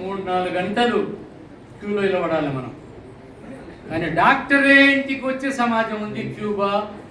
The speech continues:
చైనా లాంటి దేశాలలో, వియత్నాం, కొరియా, ఉరు, పెరు, ఈ దేశాలలో డాక్టర్ ఇంటికి చేస్తాడు. ఫోన్ చేసి, "అమ్మ, మీ పిల్లకు ఈ జబ్బు వచ్చే అవకాశం ఉంది కాబట్టి నేను వస్తుందని" చెప్పి డాక్టర్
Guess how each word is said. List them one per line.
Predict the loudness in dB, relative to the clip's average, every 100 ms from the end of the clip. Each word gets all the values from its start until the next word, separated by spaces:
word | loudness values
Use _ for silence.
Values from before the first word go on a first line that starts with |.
| -20 -20 -12 -2
చైనా | 4 4 4
లాంటి | 2 0 0 -4 -6
దేశాలలో, | -2 -2 -2 -4 -4
వియత్నాం, | -4 -2 -4 -4 -2 -2 -2 -4
కొరియా, | -4 0 2 2
ఉరు, | 0 -4 -6 -4
పెరు, | -2 -2 -2 -6 -8 -16 -6
ఈ | -2
దేశాలలో | -2 -2 -2 -2 -2
డాక్టర్ | 2 4 2 0
ఇంటికి | -4 -4 -6 -6
చేస్తాడు. | -8 -8 -10 -14 -18 -14 -6
ఫోన్ | -2 2
చేసి, | 2 2
"అమ్మ, | 0 0 0 -4 -14 -20 -20 -10
మీ | -6
పిల్లకు | -6 -2 -2 0 -4 -6 -12 -16 -8
ఈ | -6
జబ్బు | -2 -2 0
వచ్చే | -2 -2 0
అవకాశం | 0 0 0 -2 -2
ఉంది | -2 -2 -6 -8 -12 -6
కాబట్టి | -4 -4 -4
నేను | -4
వస్తుందని" | -6 -6 -6 -4 -4
చెప్పి | -6 -6
డాక్టర్ | -4 -4 -4 -4 -6